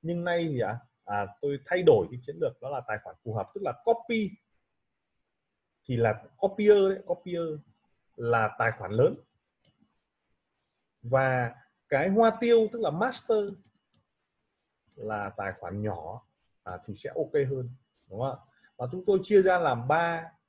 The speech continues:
cái yếu tố, tức là cái tài khoản trong vùng năm trăm U S D để phù hợp, tài khoản một nghìn U S D, à, là phù hợp, và tài khoản ba nghìn U S D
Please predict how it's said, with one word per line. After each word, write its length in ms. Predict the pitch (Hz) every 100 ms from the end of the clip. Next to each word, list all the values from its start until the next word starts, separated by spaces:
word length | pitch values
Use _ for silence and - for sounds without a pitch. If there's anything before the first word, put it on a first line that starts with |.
| _
cái 120 | 165
yếu 180 | 160 170
tố, 340 | 170 156 185 - _ _ _ _ _ _ _ _ -
tức 60 |
là 140 | 190 143
cái 100 | 160
tài 120 | 139 123
khoản 140 | 123 95
trong 100 | 147
vùng 160 | 139 120
năm 160 | 143 156
trăm 180 | 160 151
U 200 | 151 165
S 40 |
D 40 | 160
để 260 | 151 123 90
phù 120 | 107
hợp, 280 | 107 101 - _ _ _ _
tài 100 | 117 117
khoản 240 | 87 95
một 100 | 113
nghìn 300 | 120 135 135
U 120 | 160 170
S 40 |
D, 40 | 165 160 151 _ _ - _ _
à, 200 | 90 92
là 140 | 92 92 -
phù 100 | 101
hợp, 240 | 98 92
và 100 | 104 98
tài 120 | 104 92
khoản 360 | 104 87 95 139
ba 180 | 151 156
nghìn 220 | 131 117
U 100 |
S 40 |
D 40 | 139